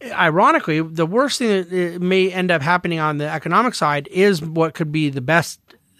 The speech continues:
thing on the health side, which is that China's just gone <laughs> into complete lockdown around this, which is so different than where they were with sars. So they've now effectively kind of, uh, travel blocked, uh, fifty-something million people in the, in the town where this is sort of outbroke,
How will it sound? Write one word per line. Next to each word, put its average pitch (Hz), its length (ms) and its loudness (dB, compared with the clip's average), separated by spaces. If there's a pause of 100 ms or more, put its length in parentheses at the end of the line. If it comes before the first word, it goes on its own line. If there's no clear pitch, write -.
(120)
thing 147 240 2
on 135 100 0
the 139 60 -2
health 202 220 4
side, 127 240 -2
which 135 180 -6
is 131 120 -2
that 131 120 -6
China's 160 380 2
just - 180 -6
gone 117 220 -6
<laughs> - 60 -14
into 139 160 -4 (120)
complete 139 460 -6
lockdown 123 600 0
around 120 340 -2
this, 131 260 -12
which 143 160 -8
is 135 80 -6
so 196 220 2
different 151 420 0
than 135 140 -4
where 131 100 0
they 127 80 -2
were 123 160 -2
with 120 140 -10
sars. 175 560 0 (640)
So - 120 -4
they've 165 160 4
now 185 220 6
effectively 160 480 0
kind 156 340 -4
of, 131 160 -2
uh, 127 340 -4 (200)
travel 208 380 4
blocked, 127 640 -4
uh, 147 200 -4
fifty-something 143 720 0
million 147 320 2
people 156 480 -2
in 123 100 -4
the, 127 220 -4
in 143 140 -6
the 131 80 -4
town 151 320 0
where 131 80 -2
this 127 200 -4
is 131 120 -6
sort 123 180 -4
of 123 80 -6
outbroke, 139 500 -4